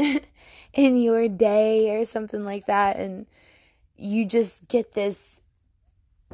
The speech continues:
flash impulse to contact this per-, oh, I need to, I need to tell them, you know, you wanna share it with them. But then you're like, "Oh, hold on." <laughs>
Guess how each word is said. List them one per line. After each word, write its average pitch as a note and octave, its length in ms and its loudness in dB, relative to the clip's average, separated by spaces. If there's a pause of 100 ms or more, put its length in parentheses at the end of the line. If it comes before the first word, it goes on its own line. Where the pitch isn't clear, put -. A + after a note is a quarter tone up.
(1700)
flash B3 800 0
impulse G3+ 880 -6
to F#3+ 600 -6 (500)
contact C4 540 -2
this A#3+ 140 -4
per-, - 180 -8
oh, A#3 260 -4
I A3+ 160 -4
need A#3+ 240 -4
to, A#3 140 -8 (280)
I A#3+ 120 -4
need A#3 180 -6
to G#3+ 100 -8
tell A#3+ 360 -4
them, G#3 240 -6
you G#3 100 -8
know, G#3 140 -8
you G#3 180 -6
wanna G#3 200 -12
share G3 340 -2
it - 60 -6
with G3 220 -8
them. - 360 -12 (420)
But G#3 100 -6
then G3+ 160 -4
you're G3 140 -2
like, F#3+ 240 -4 (180)
"Oh, - 320 -4 (120)
hold F3 240 -10
on." F#3 380 -14
<laughs> - 40 -20